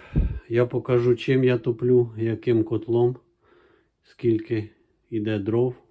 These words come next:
У мене є табличка витрати. І ми проміряємо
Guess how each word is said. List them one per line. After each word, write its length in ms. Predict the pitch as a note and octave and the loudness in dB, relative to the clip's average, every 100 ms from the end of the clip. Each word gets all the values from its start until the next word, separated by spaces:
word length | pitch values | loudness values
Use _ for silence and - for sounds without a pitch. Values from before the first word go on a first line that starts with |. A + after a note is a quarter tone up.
| _ | _
У 60 | G#2+ | -4
мене 200 | G#2+ G#2+ | -2 0
є 140 | G#2+ | 0
табличка 580 | G#2+ G#2 G#2 G#2+ G#2+ - | -2 -6 -2 -2 -4 -8
витрати. 600 | G#2 G2 G#2+ G#2 - G2 - _ _ _ _ _ _ _ _ _ - | -6 -6 -6 -6 -6 -14 -16 _ _ _ _ _ _ _ _ _ -6
І 100 | A2 | 0
ми 180 | A2+ B2 | 2 2
проміряємо 680 | A#2+ A#2+ B2+ B2 A#2+ A#2 | 0 2 2 4 4 2